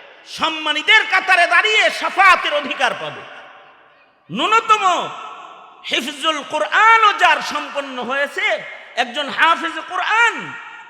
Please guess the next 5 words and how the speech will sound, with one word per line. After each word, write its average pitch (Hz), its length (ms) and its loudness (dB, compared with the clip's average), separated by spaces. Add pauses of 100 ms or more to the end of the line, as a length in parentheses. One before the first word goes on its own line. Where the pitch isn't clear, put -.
(220)
সেও 320 420 6
দামি 330 340 0
হবে 339 340 2
যে 247 300 -6 (1120)
সে 269 500 2